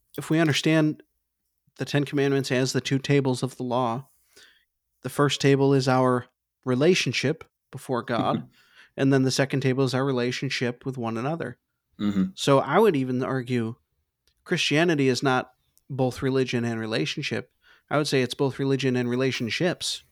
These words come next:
Speaker 1: There
Speaker 2: Yes.
Speaker 1: are many relationships that are necessary for the believer, right?
Speaker 2: Mm-hmm.
Speaker 1: We are called to be in relationship with fellow saints, and part to be a local body of Christ, a church. You know, we are called to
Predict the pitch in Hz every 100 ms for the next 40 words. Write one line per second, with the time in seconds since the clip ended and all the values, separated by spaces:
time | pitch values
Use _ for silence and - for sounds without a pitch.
0 | _ _ _ _ _ 147 143 131 143 208
1 | 180 117 117 127 113 123 - 117 110 131
2 | 131 156 208 - 113 110 - 113 104 104
3 | 101 76 _ _ _ _ _ - 196 196
4 | 185 _ - 131 123 120 - - - 120
5 | 117 120 123 117 117 120 - 120 - -
6 | - 120 117 - 170 165 - - - -
7 | - 120 117 113 117 - 143 143 131 117
8 | 123 120 - _ _ _ _ _ - 147
9 | - - - 156 - - - _ _ -
10 | _ - 117 120 127 - 131 131 127 -
11 | 117 117 117